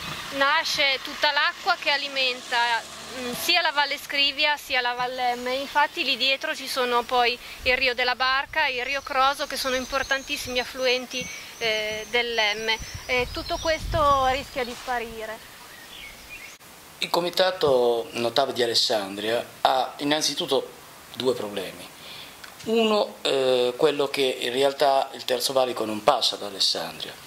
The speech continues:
Speaker 2: però ad Alessandria, eh, ci saranno le cave dove verrà depositato lo smarino. Dunque cave con materiale non solo, eh, con amianto e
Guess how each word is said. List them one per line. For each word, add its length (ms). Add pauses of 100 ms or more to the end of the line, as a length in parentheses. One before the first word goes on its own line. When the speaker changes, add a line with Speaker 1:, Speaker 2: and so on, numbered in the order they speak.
(340)
Speaker 2:
però 480 (360)
ad 120
Alessandria, 920
eh, 960 (380)
ci 100
saranno 400
le 140
cave 420
dove 240
verrà 420 (360)
depositato 560
lo 80
smarino. 480 (300)
Dunque 380
cave 400
con 160
materiale 840
non 180
solo, 600
eh, 920 (160)
con 160
amianto 720 (320)
e 240